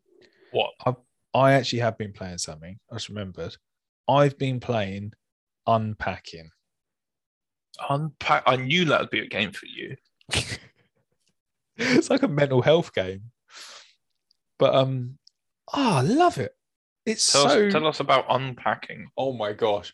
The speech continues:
Speaker 2: Unpacking! If, if someone told you about this, you think that just sounds dumb. I'm not playing that. It's basically, it's like a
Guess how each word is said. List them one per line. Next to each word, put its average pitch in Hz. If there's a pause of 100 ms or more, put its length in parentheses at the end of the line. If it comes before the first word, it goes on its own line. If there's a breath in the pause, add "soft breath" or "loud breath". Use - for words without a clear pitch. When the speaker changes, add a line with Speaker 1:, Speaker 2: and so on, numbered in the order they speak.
(100)
Speaker 2:
Unpacking! 143
If, -
if -
someone 202
told 175
you 117
about 98
this, 101
you 120
think 101
that 98
just -
sounds 95 (120)
dumb. 95 (720)
I'm 113
not 117
playing 101
that. 104 (540 loud breath)
It's 123
basically, 185
it's 104
like 117
a 113